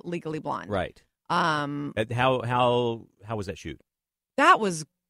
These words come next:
Speaker 1: great. I mean,
Speaker 2: Yeah.
Speaker 1: it's funny because I'm never the star of anything. I'm always a guest star or a day player, and so you're always the new kid at school.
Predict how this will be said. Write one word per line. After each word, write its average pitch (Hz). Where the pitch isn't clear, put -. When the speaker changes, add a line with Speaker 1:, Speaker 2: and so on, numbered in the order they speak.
Speaker 1:
great. 240
I 277
mean, 185
Speaker 2:
Yeah. 185
Speaker 1:
it's -
funny 392
because 320
I'm 320
never 359
the 370
star 196
of 202
anything. 214
I'm 196
always 202
a 220
guest 180
star 180
or 156
a 151
day 170
player, 165
and 170
so 202
you're 196
always 226
the 208
new 175
kid 160
at 139
school. -